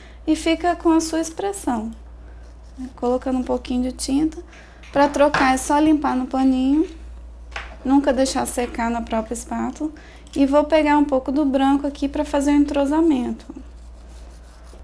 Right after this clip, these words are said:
Como eu falei, a tinta seca rápido, então a gente tem que trabalhar um pouquinho mais depressa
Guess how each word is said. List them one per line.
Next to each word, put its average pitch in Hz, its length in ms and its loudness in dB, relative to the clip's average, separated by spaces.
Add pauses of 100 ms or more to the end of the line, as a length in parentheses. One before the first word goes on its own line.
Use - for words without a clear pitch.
(1080)
Como 247 180 -2
eu 240 40 -4
falei, 277 400 2
a 294 60 0
tinta 285 320 -2
seca 269 360 -4
rápido, 277 500 0
então 294 200 0
a 277 60 2
gente 277 240 0
tem 277 180 2
que 277 80 -4
trabalhar 262 480 -2
um 269 100 0
pouquinho 277 560 -2 (880)
mais 269 240 -2
depressa 254 680 -2